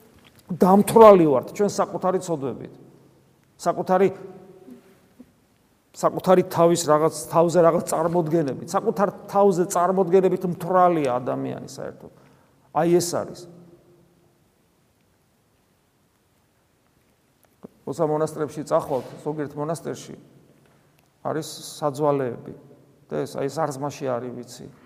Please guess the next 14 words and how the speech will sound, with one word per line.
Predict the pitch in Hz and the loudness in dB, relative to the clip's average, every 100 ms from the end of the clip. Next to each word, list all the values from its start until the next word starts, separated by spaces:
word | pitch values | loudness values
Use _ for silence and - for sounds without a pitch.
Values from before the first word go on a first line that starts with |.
| - - _ | -20 -20 _
ათონის | 139 143 151 143 131 | -10 -10 -8 -10 -10
თაზე, | 139 127 139 123 | -10 -10 -10 -12
ხო, | - 117 107 | -10 -10 -10
არის | 113 135 131 | -10 -12 -14
და | 131 | -12
არის | 120 123 135 | -10 -12 -14
და | - - - 143 147 _ _ _ _ _ _ _ _ _ _ _ _ | -14 -14 -16 -20 -20 _ _ _ _ _ _ _ _ _ _ _ _
საძვალეები, | - 165 151 156 143 123 | -6 -4 0 0 0 -4
სადაც | - 147 170 135 | -6 -6 -6 -6
ბერების | 143 147 135 139 - - - - _ _ _ _ _ _ _ | -4 -2 -4 -8 -14 -18 -20 -20 _ _ _ _ _ _ _
თავის | 143 139 135 | -6 -6 -6
ქალები | 147 135 135 135 | -6 -6 -6 -8
და | 160 | -8
ძვლებია. | 143 139 135 120 - | -6 -6 -6 -8 -14